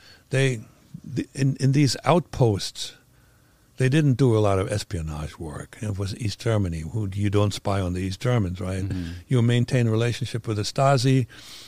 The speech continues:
Speaker 1: Um, you may meet somebody from West Germany who comes to visit, or you may actually, you know,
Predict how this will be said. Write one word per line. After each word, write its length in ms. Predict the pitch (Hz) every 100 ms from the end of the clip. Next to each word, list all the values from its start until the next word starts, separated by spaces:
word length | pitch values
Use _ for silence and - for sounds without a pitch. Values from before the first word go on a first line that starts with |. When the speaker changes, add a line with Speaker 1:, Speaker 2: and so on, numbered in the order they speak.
| - -
Speaker 1:
Um, 800 | 107 107 113 113 117 117 117 117
you 200 | 107 113
may 320 | 113 110 127 139
meet 300 | 131 151 -
somebody 440 | 139 139 139 139
from 240 | - 127
West 300 | 110 120 117
Germany 400 | - 127 135 135
who 160 | 135 120
comes 320 | - 123 117
to 100 | -
visit, 460 | 113 131 127 131 127
or 160 | 104
you 140 | 107 110
may 200 | 113 123
actually, 560 | 117 120 - 117 117 - - - - -
you 720 | 131 120 - - - 139 117
know, 160 | 113